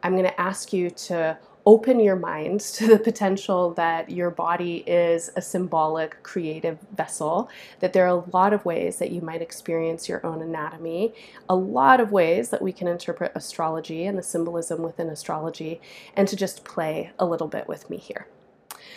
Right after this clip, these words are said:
So, in medical astrology, Libra is associated to the kidneys and the lumbar region of the body. Now, if you can bring your hands to your back, you can feel where this place is.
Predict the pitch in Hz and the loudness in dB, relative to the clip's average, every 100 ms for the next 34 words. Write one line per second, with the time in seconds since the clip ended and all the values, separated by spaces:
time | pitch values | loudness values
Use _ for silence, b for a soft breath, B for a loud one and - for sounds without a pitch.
0 | B B - - 185 - - _ _ _ | B B -6 0 0 0 -10 _ _ _
1 | B B B - 220 240 254 262 262 269 | B B B 4 6 8 6 4 2 2
2 | - 170 165 160 165 160 - 175 196 196 | -2 -4 -4 -6 -8 -8 -8 -2 0 2
3 | 208 208 214 208 226 180 160 - 175 170 | 4 4 2 -2 -2 -4 -6 -4 -4 -4
4 | 165 180 175 - 202 196 190 180 - 180 | -6 -8 -8 -6 -6 -2 0 0 -2 0
5 | 175 170 160 165 165 160 156 156 151 160 | -2 -2 -4 -2 -4 -6 -8 -8 -8 -8
6 | - - - - - - B B B B | -8 -10 -12 -14 -18 -20 B B B B
7 | 190 180 180 - - 208 - 262 - 208 | 2 4 4 2 4 4 2 -6 -2 -2
8 | 185 196 208 190 175 - 190 185 175 175 | 0 2 4 2 0 -2 0 2 2 0
9 | - - - 196 226 262 - - 120 - | -4 -10 -6 -2 0 0 0 -2 -4 -6
10 | - - 185 - 180 - 175 180 180 170 | -14 -10 -6 -4 -4 0 2 2 2 0
11 | - - 170 - - - - - | -4 -4 -4 -2 -4 -6 -6 -12